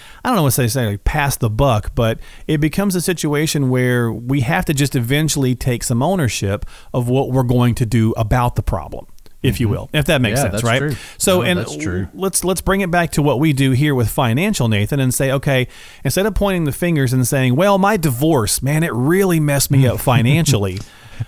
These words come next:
Speaker 2: Which it can.
Speaker 1: Which it can. That's a legitimate thing. I understand that.
Speaker 2: <laughs>
Speaker 1: But what are we gonna do, or how are you gonna kinda get going to kind of, you know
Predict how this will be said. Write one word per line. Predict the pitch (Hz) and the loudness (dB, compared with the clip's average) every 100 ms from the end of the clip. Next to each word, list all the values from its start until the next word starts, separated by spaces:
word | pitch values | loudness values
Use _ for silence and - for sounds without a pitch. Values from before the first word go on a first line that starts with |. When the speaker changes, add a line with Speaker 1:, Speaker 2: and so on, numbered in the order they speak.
| - | -6
Speaker 2:
Which | - 127 | -4 0
it | 175 - | 0 0
can. | 175 131 143 | 0 2 4
Speaker 1:
Which | 175 - | 2 2
it | - | 2
can. | 226 311 123 123 131 | 2 2 2 2 2
That's | 156 226 | 2 2
a | |
legitimate | 226 240 170 180 190 190 190 | 2 2 4 4 4 2 0
thing. | - 175 | 0 2
I | 131 120 | 2 2
understand | 123 - 214 131 | 2 0 0 2
that. | - 175 151 | 0 -2 -4
Speaker 2:
<laughs> | 135 | 0
Speaker 1:
But | 156 | 2
what | 139 160 208 | 4 4 4
are | |
we | 240 | 2
gonna | 202 202 175 | 2 0 2
do, | 151 156 | 2 4
or | 143 | 2
how | 127 170 | 2 0
are | 190 | 2
you | 190 | 0
gonna | 170 160 | 0 0
kinda | 143 147 127 | 0 0 0
get | 135 127 | -2 -2
going | 117 139 143 123 120 | 0 2 2 0 0
to | - | -2
kind | - 127 | -2 -2
of, | 113 - - | -2 -4 0
you | |
know | 147 117 | 2 0